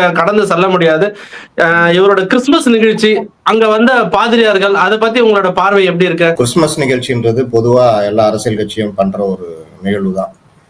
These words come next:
Speaker 2: அதுல விஜயும் அவர் பங்குக்கு அவர் பண்ணியிருக்காரு. ஏற்கனவே இஃப்தார் விருந்துக்கு போனாரு, நோன்பு இருந்தாரு, அந்த மாதிரி பண்ணியிருக்காரு. பொதுவா கிறிஸ்துமஸ் நிகழ்ச்சியை வந்து எல்லா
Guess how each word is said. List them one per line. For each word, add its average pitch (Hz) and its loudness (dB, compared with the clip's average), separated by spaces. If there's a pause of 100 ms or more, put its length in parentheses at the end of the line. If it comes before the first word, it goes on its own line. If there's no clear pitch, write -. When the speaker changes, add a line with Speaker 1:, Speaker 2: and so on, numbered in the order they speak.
(300)
Speaker 2:
அதுல 131 2
விஜயும் 135 2
அவர் 120 0
பங்குக்கு 117 0
அவர் 101 -2
பண்ணியிருக்காரு. 95 -4 (300)
ஏற்கனவே 110 0
இஃப்தார் 113 0
விருந்துக்கு 98 -6
போனாரு, 95 -4
நோன்பு 101 -2
இருந்தாரு, 92 -8 (500)
அந்த 104 2
மாதிரி 110 2
பண்ணியிருக்காரு. 98 -2 (420)
பொதுவா 175 2
கிறிஸ்துமஸ் 170 -2
நிகழ்ச்சியை 131 -2
வந்து 123 0
எல்லா 127 0